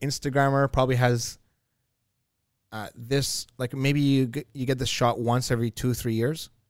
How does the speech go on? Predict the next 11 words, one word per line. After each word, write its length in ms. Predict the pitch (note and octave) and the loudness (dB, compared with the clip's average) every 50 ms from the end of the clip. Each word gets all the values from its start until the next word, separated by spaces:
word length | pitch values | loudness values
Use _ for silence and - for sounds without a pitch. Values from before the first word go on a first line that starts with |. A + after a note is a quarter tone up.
| _ _ _ - | _ _ _ -4
of, 140 | B2+ B2+ B2 | -4 -2 0
like, 240 | C3 A#2 - - - _ _ - A#2 A2 - | 0 -2 -2 -6 -12 _ _ -20 -20 -14 -6
doing 240 | - B2 A#2+ A#2+ A#2 | -2 -2 0 0 0
the 140 | A2 A2+ A2 | 0 0 0
ask. 420 | A2 A2 B2 D3 - - - - _ _ _ _ _ _ _ _ _ _ _ _ _ _ _ _ _ _ _ | 0 0 0 0 -2 -4 -8 -14 _ _ _ _ _ _ _ _ _ _ _ _ _ _ _ _ _ _ _
You 80 | B2 A#2+ | -8 -6
know, 80 | A#2+ A#2 | -4 -4
like, 140 | A2+ A2+ | -4 -2
"I 160 | B2 B2+ C3 B2+ | 0 0 2 2
need 440 | B2+ B2+ B2+ B2 A#2+ A#2 A#2 A2 - - - _ _ _ | 0 0 0 -2 -2 -4 -4 -6 -8 -12 -20 _ _ _
celebrities." 540 | - - - A#2+ A#2+ A#2+ C3 D3+ F3 D#3+ - | -8 -2 0 2 2 4 4 2 0 0 -4